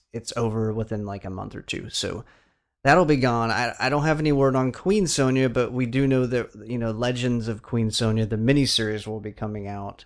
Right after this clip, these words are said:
And that's the Gail Simone project with the, uh, various, uh, different writers and artists and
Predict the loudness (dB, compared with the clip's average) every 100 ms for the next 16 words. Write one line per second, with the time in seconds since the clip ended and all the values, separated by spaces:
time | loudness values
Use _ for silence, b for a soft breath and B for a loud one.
0 | _ _ _ _ _ -8 -2 0 0 -2
1 | -4 -4 -2 0 0 0 2 2 2 2
2 | 2 2 -2 -4 -6 -8 -12 -12 -14 -18
3 | -20 -14 -10 -10 -10 -14 -18 -6 -2 -2
4 | -2 -2 -2 -4 -6 -10 -14 -8 -8 -8
5 | -8 -6 -6 -6 -8 -8 -8 -8 -8 -8
6 | -8 -8 -12 -18